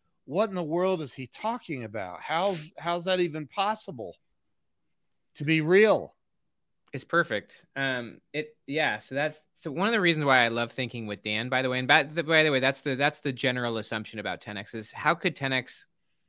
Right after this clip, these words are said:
Speaker 2: how could ten X even be possible? Because two X is killing me already. Like, I mean, I'm already going for two X and I'm burned out,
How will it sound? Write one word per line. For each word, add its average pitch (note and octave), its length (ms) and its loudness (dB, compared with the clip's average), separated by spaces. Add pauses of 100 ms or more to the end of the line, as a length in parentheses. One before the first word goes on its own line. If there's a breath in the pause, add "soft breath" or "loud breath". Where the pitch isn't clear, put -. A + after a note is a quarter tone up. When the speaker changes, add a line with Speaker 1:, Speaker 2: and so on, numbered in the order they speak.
(120)
Speaker 2:
how F3+ 120 -2
could F3+ 140 -4
ten F#3 120 0
X F3 160 -2
even D#3 100 0
be C#3 80 0
possible? C#3 380 0
Because A#2 280 -8
two D3+ 180 0
X B2 200 0
is A#2 120 -10
killing A#2+ 340 -6
me F2 300 -12
already. A2 520 -2
Like, A2+ 200 -6
I C3+ 120 2
mean, C#3+ 160 0
I'm C#3+ 120 2
already D3+ 200 4
going C#3+ 220 0
for B2+ 100 -6
two A#2 180 -2
X G#2+ 180 -4
and A#2+ 80 -6
I'm A#2+ 100 -6
burned G#2+ 260 -4
out, G#2 320 0